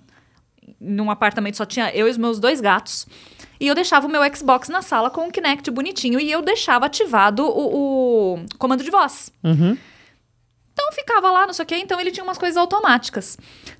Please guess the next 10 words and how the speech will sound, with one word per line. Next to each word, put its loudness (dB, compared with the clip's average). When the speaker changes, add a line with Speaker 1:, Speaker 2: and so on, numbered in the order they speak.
Speaker 1:
Teve 0
um -2
dia 2
que -2
eu 2
estava 0
na -2
minha -2
sala, 0
sozinha, 2